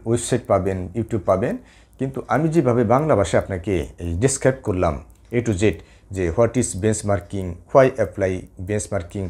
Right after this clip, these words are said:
process of benchmarking, kinds of benchmarking and how to, uh, advantage and disadvantage of benchmarking,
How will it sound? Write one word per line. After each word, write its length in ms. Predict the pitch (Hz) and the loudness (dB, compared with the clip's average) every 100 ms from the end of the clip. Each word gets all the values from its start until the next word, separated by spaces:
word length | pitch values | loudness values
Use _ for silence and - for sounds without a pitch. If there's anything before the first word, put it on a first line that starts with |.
| - | -4
process 360 | 143 156 147 | -2 0 2
of 80 | 123 - 90 | 0 0 0
benchmarking, 680 | 107 104 101 92 87 95 87 - - - - | 0 0 0 -2 -2 -6 -6 -8 -18 -20 2
kinds 260 | 123 131 - | 4 4 2
of 80 | 120 95 | 0 0
benchmarking 640 | 104 - 98 - 110 180 226 - - - | -2 -2 -2 -2 -6 -6 -8 -16 -20 -8
and 100 | 104 | -4
how 180 | 101 165 | 2 2
to, 200 | 196 - - _ | 0 -10 -20 _
uh, 280 | 101 120 127 | -2 4 4
advantage 480 | 113 127 - 160 196 - - | 4 -2 0 -2 -2 -8 -4
and 340 | 104 101 110 | -4 -2 -4
disadvantage 680 | 147 123 101 101 90 175 180 | 0 0 0 -2 -2 0 0
of 80 | 95 | 0
benchmarking, 500 | 98 85 82 - | -2 -2 -6 -6